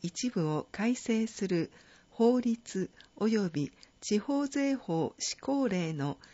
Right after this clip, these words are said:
一部を改正する政令が公布されたことに伴い、株式等譲渡所得にかかる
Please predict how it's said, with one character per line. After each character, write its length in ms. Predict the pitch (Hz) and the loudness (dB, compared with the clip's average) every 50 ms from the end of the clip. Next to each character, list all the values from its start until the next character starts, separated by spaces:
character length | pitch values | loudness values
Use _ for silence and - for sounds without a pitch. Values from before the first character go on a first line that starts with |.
| - - - - | -20 -20 -12 -6
一 340 | - 196 - - - 269 - | -6 -6 -4 -2 -4 -2 0
部 180 | - 208 185 151 | 2 2 2 2
を 60 | 156 | 0
改 320 | - - 190 202 226 233 | -2 -4 -4 -2 -2 -2
正 260 | - - 240 220 226 | -2 0 0 0 0
す 200 | 233 - - 208 | -2 -4 -6 -4
る 220 | 202 202 196 175 - | 0 2 2 2 0
政 360 | - - - 202 196 214 208 | -2 -4 -2 0 0 0 0
令 220 | 208 196 190 190 202 | 0 -2 -2 -2 -2
が 240 | - 165 165 - - - - - - - - - - - - | -2 -4 -4 -6 -6 -12 -20 -20 -20 -20 -20 -20 -20 -18 -6
公 240 | - 233 226 240 262 | 2 4 4 4 4
布 180 | 254 - 254 240 | 2 -2 -6 -4
さ 180 | - - 240 | -2 -2 0
れ 120 | 226 226 226 | 0 0 0
た 140 | - 220 - | -2 -4 -4
こ 120 | - 214 | -4 -4
と 140 | - 214 202 | -2 0 0
に 120 | 170 160 | 0 0
伴 480 | - - 170 165 165 165 165 170 156 151 | -2 -4 -4 -2 -2 -2 -2 -4 -4 -4
い、 140 | - - - - - _ _ _ _ _ - _ - | -6 -8 -12 -18 -20 _ _ _ _ _ -20 _ -6
株 360 | - 190 202 208 247 277 285 | -4 -2 -2 0 0 0 0
式 280 | - - - - - - | -2 -6 -8 -12 -18 -12
等 340 | - 202 185 165 143 - - - - - _ _ - | -6 -4 -2 -2 -2 -4 -6 -14 -20 -20 _ _ -6
譲 260 | - 220 233 262 277 | 0 2 2 2 2
渡 160 | 277 - 277 | 0 -2 -4
所 200 | 269 - - 269 | -2 -2 -4 -4
得 260 | 269 254 220 - - 170 | -2 -2 -4 -2 -2 -2
に 140 | 165 170 | -2 -2
か 160 | 175 - 170 175 | -2 -4 -6 -6
か 180 | - 190 185 | -4 -4 -4
る 180 | 135 131 - | -4 -4 -6